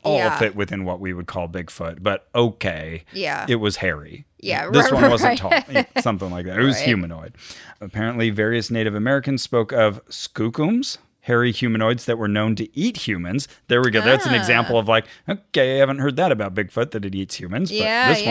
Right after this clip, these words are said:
Speaker 2: yeah.
Speaker 1: did. Uh, Tillamook believed the creature to be female, though you assume there would be a male as well, calling it Zilgo, I don't know, X I, then apostrophe L G O,
Speaker 2: Okay.
Speaker 1: or wild woman.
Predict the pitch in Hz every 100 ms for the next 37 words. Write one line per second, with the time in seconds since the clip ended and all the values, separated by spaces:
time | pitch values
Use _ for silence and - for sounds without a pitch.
0 | 247 214 180 180 - - - - 98 -
1 | 185 165 131 151 - 123 117 117 110 110
2 | 104 127 127 135 110 101 92 170 220 113
3 | 95 180 151 92 87 82 98 90 82 82
4 | 82 85 87 - 87 85 - _ _ 101
5 | 101 98 95 92 123 101 - _ _ -
6 | 120 117 110 104 - _ - 98 92 110
7 | 123 160 127 101 90 85 90 139 147 _
8 | - 95 95 92 98 110 - - 113 107
9 | 104 104 101 - _ _ _ _ 98 98
10 | 92 92 95 104 101 - 104 - 95 92
11 | - 101 101 101 98 98 101 85 90 -
12 | _ - 208 196 104 104 95 104 120 95
13 | 95 90 92 107